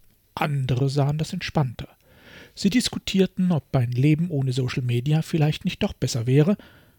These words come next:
Natürlich fanden diese Debatten online statt, nach einem massenhaften, spontanen Umzug auf andere Plattformen. Am Ende ging die Welt nicht wirklich unter. Schon einen Tag später war unsere digitale Welt wieder die alte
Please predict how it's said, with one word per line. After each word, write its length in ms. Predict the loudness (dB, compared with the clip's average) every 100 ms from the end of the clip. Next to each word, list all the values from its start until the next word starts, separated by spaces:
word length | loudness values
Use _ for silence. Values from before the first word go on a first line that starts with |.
| _ _ _ _ _
Natürlich 420 | -6 0 0 0
fanden 360 | 0 -4 -4 -2
diese 220 | 0 0
Debatten 460 | 0 0 0 -2 -2
online 380 | 0 0 -2 -4
statt, 400 | -2 -2 -4 -20 -20 _ _ _ -6
nach 100 | -2
einem 240 | 0 0 0
massenhaften, 640 | -2 2 2 2 -4 -6
spontanen 720 | -6 -4 -4 2 2 4 2
Umzug 540 | -2 -6 -4 -6 -8 -16 _ _ -8
auf 240 | -6 -2
andere 320 | -2 -2 -6
Plattformen. 640 | -4 -4 -4 -10 -12 -12 -14 -18 _ _ _ _ _ _ _ _ _ _ _ _ _ _ _ _ _ -2
Am 160 | 0 2
Ende 260 | 2 4
ging 160 | 2 2
die 140 | 4
Welt 240 | 4 2 0
nicht 240 | -4 -4
wirklich 340 | -4 -6 -12
unter. 260 | -14 -12 -14 -18 _ _ -20 _ _ _ -20 -20 _ -6
Schon 200 | -2 2
einen 220 | 4 4
Tag 180 | 2 0
später 560 | 2 4 6 4 2 -4 -20 -20 -10 -2
war 120 | 2
unsere 280 | 2 2 0
digitale 560 | -2 -2 0 0 0
Welt 240 | -2 -4 -4
wieder 160 | -4
die 140 | -4 -4
alte 400 | -4 -4 -4